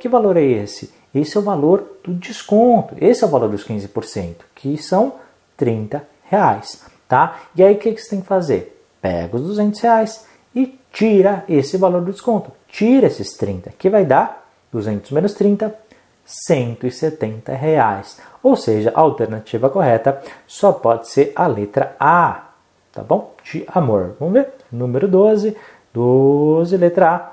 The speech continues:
cento e setenta. Beleza? Vamos ver aqui a nossa resposta. Para calcular o preço com desconto, basta multiplicar o preço sem desconto por zero oitenta e cinco.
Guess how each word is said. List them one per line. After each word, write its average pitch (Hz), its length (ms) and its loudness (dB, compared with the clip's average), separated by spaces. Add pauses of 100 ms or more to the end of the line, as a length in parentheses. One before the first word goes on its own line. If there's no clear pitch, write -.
cento 117 420 -4
e 131 40 2
setenta. 151 500 0
Beleza? 147 680 2
Vamos 160 420 -2
ver 151 200 0
aqui 143 400 -6
a 175 160 -2
nossa 104 440 -6
resposta. 113 960 -2 (480)
Para 285 180 4
calcular 233 380 2
o 190 40 -2
preço 185 360 0
com 117 120 -6
desconto, 180 600 0 (280)
basta 160 600 2
multiplicar 220 640 0 (200)
o 226 120 -2
preço 120 380 0
sem 160 100 -6
desconto 160 400 -4
por 226 240 -4 (100)
zero 101 300 0
oitenta 156 240 -2
e 233 60 2
cinco. - 340 -6